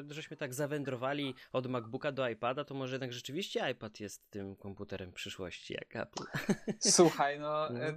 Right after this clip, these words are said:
Speaker 2: te-, teraz nawet
Speaker 1: <laughs>
Speaker 2: zasiałeś takie ziarno niepewności, że może zamiast, e, MacBook Plus Mac Mini, to iPad
Speaker 1: O.
Speaker 2: plus Mac Mini,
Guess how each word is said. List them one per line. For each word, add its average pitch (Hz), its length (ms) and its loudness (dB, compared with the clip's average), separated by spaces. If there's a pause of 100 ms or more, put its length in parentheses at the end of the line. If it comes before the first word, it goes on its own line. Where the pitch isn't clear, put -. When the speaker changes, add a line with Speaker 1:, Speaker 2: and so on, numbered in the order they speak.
Speaker 2:
te-, 175 140 -2
teraz 170 400 0
nawet 165 320 2
Speaker 1:
<laughs> 160 100 -4
Speaker 2:
zasiałeś 156 420 -4
takie 160 420 -4
ziarno 156 280 0
niepewności, 165 720 -6
że 147 160 -4 (360)
może 151 280 -4
zamiast, 143 400 -6
e, - 340 -4
MacBook 147 500 2
Plus - 520 -10
Mac 143 200 -8 (100)
Mini, 151 480 -4 (480)
to - 360 2 (120)
iPad 127 400 2
Speaker 1:
O. 147 200 -2
Speaker 2:
plus 175 140 -2
Mac 156 200 -8
Mini, 156 400 -12